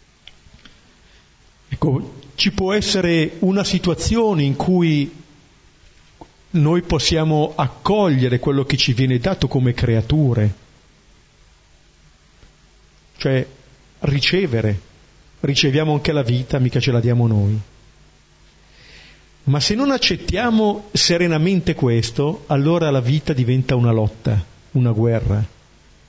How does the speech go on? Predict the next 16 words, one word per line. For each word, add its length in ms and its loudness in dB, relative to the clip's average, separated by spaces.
e 80 -4
cerchiamo 500 -2
di 120 0
rubare 760 0
le 200 0
cose 360 0
anche 220 0
agli 180 2
altri 500 0
o 60 -2
di 100 -2
arraffarle. 840 -2
Altra 380 -2
caratteristica 920 -2
di 160 0
Bartimeo, 880 0